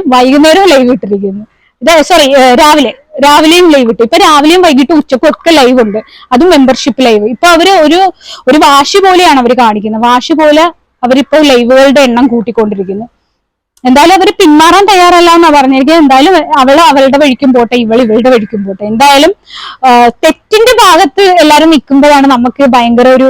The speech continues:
വിഷമം തോന്നുന്നത്. തെറ്റിന്റെ കൂടെയാണ് ഏറ്റവും കൂടുതൽ ഭൂരിപക്ഷം ആൾക്കാരും. സത്യം പറഞ്ഞാൽ നൂറിലൊരു, ആ, ഒരു, ആ, എഴുപത് അല്ലെങ്കിൽ ഒരു എം-, എൺപത് ശതമാനവും ആൾക്കാര് ഈ ഇങ്ങനെയുള്ള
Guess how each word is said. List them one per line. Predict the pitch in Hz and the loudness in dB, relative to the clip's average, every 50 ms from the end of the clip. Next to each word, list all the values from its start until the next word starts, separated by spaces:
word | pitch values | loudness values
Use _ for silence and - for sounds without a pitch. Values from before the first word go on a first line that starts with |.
| 254 - | -2 -4
വിഷമം | 233 233 220 - - 233 233 254 262 | -6 -8 -8 -6 -6 -4 -2 0 0
തോന്നുന്നത്. | 233 214 208 208 208 202 - | -2 -2 -4 -6 -8 -4 -4
തെറ്റിന്റെ | 262 262 _ - 320 311 320 359 | -4 -4 _ -2 -2 0 0 0
കൂടെയാണ് | 302 349 311 277 262 277 262 254 247 | 0 0 0 2 2 2 0 0 -2
ഏറ്റവും | 233 - _ - 269 277 262 | -4 -4 _ -2 0 0 2
കൂടുതൽ | 277 269 262 262 254 262 | 0 0 2 2 0 0
ഭൂരിപക്ഷം | - - 254 240 247 254 269 254 302 294 - - 349 320 | -2 -2 -2 -2 0 0 0 0 -2 -2 -2 -2 0 0
ആൾക്കാരും. | 294 254 226 220 - 254 247 240 240 247 - _ _ - - - 587 - - | 2 0 -2 -2 -2 -2 0 0 0 -2 -4 _ _ -20 -20 -20 -16 -8 -4
സത്യം | 359 359 - 440 440 453 | -4 -2 -2 0 0 0
പറഞ്ഞാൽ | 466 480 494 453 | 2 2 2 2
നൂറിലൊരു, | 427 381 392 415 427 466 508 494 480 480 427 440 453 466 466 - _ _ _ _ _ _ _ _ _ _ _ _ _ _ _ _ - | 2 2 2 2 2 2 2 2 2 2 2 2 2 0 -2 -4 _ _ _ _ _ _ _ _ _ _ _ _ _ _ _ _ -4
ആ, | 285 285 277 | -2 0 2
ഒരു, | 294 285 302 330 330 320 311 | 2 2 2 2 2 0 0
ആ, | 277 277 277 277 277 277 277 277 269 269 277 277 277 294 285 | 0 2 2 2 2 2 2 2 2 2 0 0 0 0 -2
എഴുപത് | 285 285 302 339 339 359 349 349 | 0 0 0 0 2 2 2 2
അല്ലെങ്കിൽ | 320 302 294 294 359 | 2 2 2 2 2
ഒരു | 330 | 2
എം-, | 320 302 294 302 320 330 349 330 | 2 2 2 2 2 0 0 0
എൺപത് | 381 392 415 523 539 508 | 0 2 2 0 0 0
ശതമാനവും | - 480 403 311 285 294 285 277 285 294 302 - _ _ _ - | 0 0 0 2 2 2 2 2 0 0 -2 -4 _ _ _ -4
ആൾക്കാര് | 277 269 262 269 - 285 277 277 320 - _ _ - 302 | -2 0 0 0 0 0 0 0 -2 -4 _ _ -4 -2
ഈ | 269 277 285 | 0 0 2
ഇങ്ങനെയുള്ള | 302 269 269 277 294 294 302 311 302 294 294 | 2 2 2 2 2 2 2 2 2 2 2